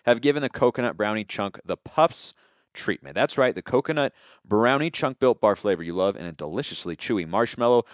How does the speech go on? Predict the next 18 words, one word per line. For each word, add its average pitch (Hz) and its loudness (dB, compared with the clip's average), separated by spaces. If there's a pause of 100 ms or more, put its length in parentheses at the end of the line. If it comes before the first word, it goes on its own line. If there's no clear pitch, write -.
(160)
covered 117 4
in 87 -8
one 139 2
hundred 135 -2
percent 113 -4
real 117 4
chocolate. 120 0
It's - -4
like 107 -2
a 87 -4
fluffy - -6
cloud 107 2
of - -14
coconut 135 -4
brownie 101 -6 (360)
goodness, 76 -2
a 104 -2
truly 80 -4